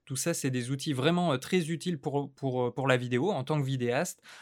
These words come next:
Euh, ils ont des options qui sont, euh, uniques. Ils ont par exemple la possibilité pour certains objectifs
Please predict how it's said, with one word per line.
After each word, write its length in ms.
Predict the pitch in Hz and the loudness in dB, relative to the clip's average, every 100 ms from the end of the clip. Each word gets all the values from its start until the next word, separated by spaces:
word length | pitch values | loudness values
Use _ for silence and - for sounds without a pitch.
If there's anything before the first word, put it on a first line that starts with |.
| - | -6
Euh, 140 | 120 123 | 0 2
ils 220 | 139 120 | 2 2
ont 80 | 151 | 4
des 220 | 143 135 | 6 4
options 260 | 135 - 175 | 2 2 0
qui 140 | 123 | -2
sont, 260 | - 135 127 | -4 -2 -2
euh, 140 | 117 160 | -2 2
uniques. 420 | 170 180 208 - | 6 6 4 0
Ils 140 | 123 | -4
ont 80 | 131 | 0
par 160 | 131 127 | 2 2
exemple 340 | 123 151 147 123 | 2 -2 0 0
la 180 | 120 120 | 2 0
possibilité 600 | 135 131 - 131 127 156 | 0 -4 -2 -2 -2 -2
pour 180 | 143 - | -4 -6
certains 500 | - 170 - 147 135 | -4 -2 2 2 2
objectifs 540 | 131 127 - 190 - | 0 -2 -4 -8 -8